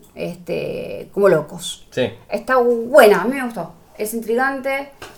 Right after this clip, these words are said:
Speaker 1: eh, le puedo dar un siete de diez.
Speaker 2: Y esta no tuvo venganza.
Speaker 1: No tuvo venganza, no. Eh, pero estuvo buena.
Speaker 2: Sí.
Speaker 1: Después vamos a las series. Tengo poquitas.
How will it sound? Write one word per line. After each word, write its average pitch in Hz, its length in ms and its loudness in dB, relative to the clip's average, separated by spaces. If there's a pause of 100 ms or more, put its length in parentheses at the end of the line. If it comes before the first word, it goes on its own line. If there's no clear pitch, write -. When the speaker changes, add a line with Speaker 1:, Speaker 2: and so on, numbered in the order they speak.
(120)
Speaker 1:
eh, 175 640 -8
le 226 80 -6
puedo 226 180 4
dar 208 100 4
un 202 80 -2
siete 185 300 -4
de 160 120 0
diez. 151 220 -6
Speaker 2:
Y 127 100 0
esta 139 160 2
no 117 100 -2
tuvo 92 220 -2
venganza. 90 600 -6 (220)
Speaker 1:
No 185 120 2
tuvo 139 180 -4
venganza, 143 400 -14 (200)
no. - 200 -14 (300)
Eh, - 260 -10 (220)
pero 302 100 -6
estuvo 302 200 -2
buena. 143 220 -6 (200)
Speaker 2:
Sí. 120 160 -2 (840)
Speaker 1:
Después 330 300 6
vamos 415 180 10
a 330 60 8
las 311 80 6
series. - 640 -4 (100)
Tengo 247 180 4
poquitas. - 760 -8